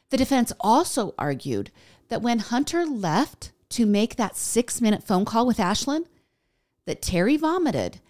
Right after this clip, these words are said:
and that was what actually killed the little boy. Now, the prosecution disagreed,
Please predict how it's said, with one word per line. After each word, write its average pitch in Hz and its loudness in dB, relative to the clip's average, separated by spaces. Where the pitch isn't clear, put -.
and 175 -2
that 220 -2
was 170 -4
what 147 -4
actually 151 -6
killed 175 -6
the 165 -12
little 151 -4
boy. 190 -2
Now, 285 4
the 320 2
prosecution 214 -2
disagreed, 147 -2